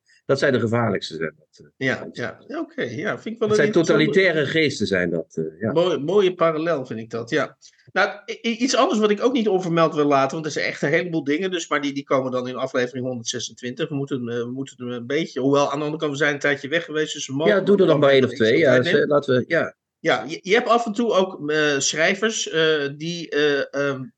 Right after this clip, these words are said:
Speaker 2: ons mailen, eh, en die willen heel graag in de nieuwe Contrabas podcast. En,
Speaker 1: Oké.
Speaker 2: eh,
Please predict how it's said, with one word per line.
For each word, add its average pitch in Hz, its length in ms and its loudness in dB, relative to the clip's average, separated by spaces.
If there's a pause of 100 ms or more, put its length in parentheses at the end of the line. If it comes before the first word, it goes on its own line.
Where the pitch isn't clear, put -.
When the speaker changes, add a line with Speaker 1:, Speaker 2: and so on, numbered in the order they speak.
(320)
Speaker 2:
ons 143 260 -2
mailen, 208 540 0
eh, 151 340 -2
en 156 80 -2
die 170 100 -4
willen 160 200 2
heel 160 160 2
graag 147 260 -2
in 147 120 -6
de 143 60 -4
nieuwe 143 280 -4
Contrabas 139 540 -6
podcast. - 680 -8 (460)
En, 156 140 4
Speaker 1:
Oké. - 160 4
Speaker 2:
eh, 156 380 0